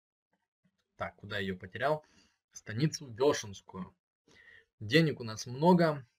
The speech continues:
Полетим на самолете на, давайте на один день. И здесь, на пятой локации, мы с вами попробуем поймать белугу.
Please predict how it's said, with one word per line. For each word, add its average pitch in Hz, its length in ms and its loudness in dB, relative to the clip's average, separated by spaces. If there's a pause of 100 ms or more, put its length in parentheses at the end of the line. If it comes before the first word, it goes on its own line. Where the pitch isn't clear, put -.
(100)
Полетим 117 380 -10
на 107 80 -12
самолете 131 680 -6
на, 123 560 -4 (2000)
давайте 117 480 2
на 123 180 -2
один 107 460 -2
день. 180 400 4 (1600)
И 147 180 2
здесь, 143 380 0
на 120 100 -10
пятой 135 320 -2
локации, 98 680 -2 (720)
мы 107 160 -10
с - 100 -8
вами 113 220 -8
попробуем 107 440 -8
поймать 101 340 -8
белугу. 107 520 -8